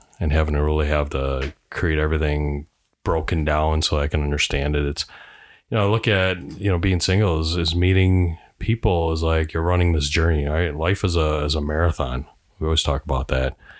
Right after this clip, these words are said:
And you're just running along, and the people that, you know, your friends and in romantic, you know, interests are people that run in that same direction.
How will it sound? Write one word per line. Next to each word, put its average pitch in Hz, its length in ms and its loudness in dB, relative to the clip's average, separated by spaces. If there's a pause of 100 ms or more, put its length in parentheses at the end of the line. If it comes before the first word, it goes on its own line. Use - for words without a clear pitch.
(300)
And 76 200 0
you're 78 100 2
just 80 220 -2
running 82 300 2
along, 80 560 0
and 73 760 -2
the 78 80 -10
people 82 380 0
that, 80 280 -2
you 80 100 0
know, 82 340 2
your 78 180 0
friends 87 680 0
and 78 180 0
in 78 140 -2
romantic, 80 600 -2
you 82 100 -2
know, 80 260 -2 (680)
interests 101 460 2
are 85 80 2
people 90 260 0
that 87 140 2
run 87 580 2
in 90 160 0
that 85 140 0
same 90 300 2
direction. 78 600 -2